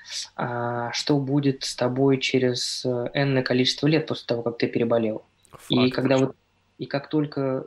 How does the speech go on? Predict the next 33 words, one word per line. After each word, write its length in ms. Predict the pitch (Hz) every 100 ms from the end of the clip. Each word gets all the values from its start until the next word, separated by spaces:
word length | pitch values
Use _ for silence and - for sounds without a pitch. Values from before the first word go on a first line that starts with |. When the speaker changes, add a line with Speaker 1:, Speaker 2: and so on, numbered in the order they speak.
| -
Speaker 1:
исследования 680 | - 147 - 147 139 131 127
какие-нибудь, 480 | 131 131 135 131 127
не 60 | 123
дай 120 | 127
бог, 180 | 131 -
появятся, 500 | 127 127 131 - 131
где 140 | 123
скажут, 300 | - 123 123
что, 280 | - 123 -
«Капец, 400 | - - 156 -
ребята, 280 | 135 127 -
ты 80 | 135
переболел, 500 | 135 135 131 131 135
и 60 | 127
десять 340 | 127 135 131 143
лет 140 | 135
ты 60 | 127
не 80 | 127
доживёшь», 600 | 131 139 175 233 - _ - - - - -
ну, 300 | 135 143 147
все 120 | - 151
будут 300 | 156 156 -
ходить 280 | 143 143
в 60 | 131
масках, 520 | 147 170 - - 151
в 40 | 131
очках, 720 | 127 - 165 165 160 156 -
и, 40 | 127
ну, 460 | 120 117 117 127 131
как 180 | 120 123
бы, 120 | 131
и 40 |
всё. 380 | 135 - 110